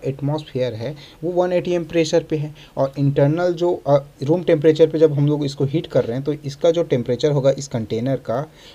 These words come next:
वो generally ज़्यादा से ज़्यादा zero point कितना आएगा, टू एटीएम प्रेशर पे आएगा, टू एटीएम pressure पे। बात समझ में आई? ओके,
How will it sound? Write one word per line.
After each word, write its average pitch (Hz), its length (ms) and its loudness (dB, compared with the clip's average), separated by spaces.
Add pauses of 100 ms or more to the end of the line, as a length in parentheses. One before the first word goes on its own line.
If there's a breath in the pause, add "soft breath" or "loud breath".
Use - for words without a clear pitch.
(100)
वो 165 160 4
generally 131 580 2 (320 soft breath)
ज़्यादा 139 280 4
से 151 60 2
ज़्यादा 123 260 0
zero 135 320 -2 (100)
point 113 220 -6
कितना 117 260 -8
आएगा, 127 180 -4
टू 185 440 -6
एटीएम 120 320 -4
प्रेशर - 420 -10
पे 92 80 -8
आएगा, - 240 -14 (180)
टू 156 220 -2
एटीएम 135 420 -6 (420)
pressure - 300 -14 (100)
पे। 131 80 -20 (360)
बात 127 120 -2
समझ 139 240 -2
में 143 100 0
आई? 156 120 -6 (300)
ओके, 104 160 -14